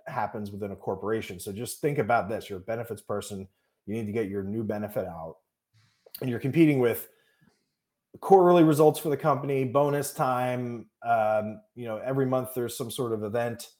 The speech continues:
that's important, and there's just not enough share of voice, voice to get the word out. So as a result, a lot of these benefits and you know this, Lee, they've got three percent,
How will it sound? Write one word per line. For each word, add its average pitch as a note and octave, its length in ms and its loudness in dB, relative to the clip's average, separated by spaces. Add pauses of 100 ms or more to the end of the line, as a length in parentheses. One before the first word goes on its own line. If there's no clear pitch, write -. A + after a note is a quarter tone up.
(400)
that's A2+ 200 -4
important, A#2 680 -2 (440)
and A2+ 460 -6
there's A2+ 120 -6
just - 200 -8
not B2 140 0
enough A2+ 260 -6
share A#2 260 0
of G2+ 100 -2
voice, A2 520 -4
voice A2 260 -8
to - 80 -12
get G#2 320 -8 (480)
the G#2+ 120 -6
word G#2 240 -4
out. D2+ 300 -10
So G#2 520 -6
as A2 140 -4
a A2 40 -6
result, A2+ 360 0
a G#2+ 40 -4
lot A2 220 0
of A#2 60 -4
these A#2 160 -6
benefits - 800 -10 (360)
and G2+ 160 -12
you G#2 60 -8
know B2+ 160 -6
this, G2+ 240 -8
Lee, F#2+ 220 -10
they've F#2+ 260 -12
got F#2+ 180 -12 (120)
three G#2+ 200 -10
percent, G#2 480 -12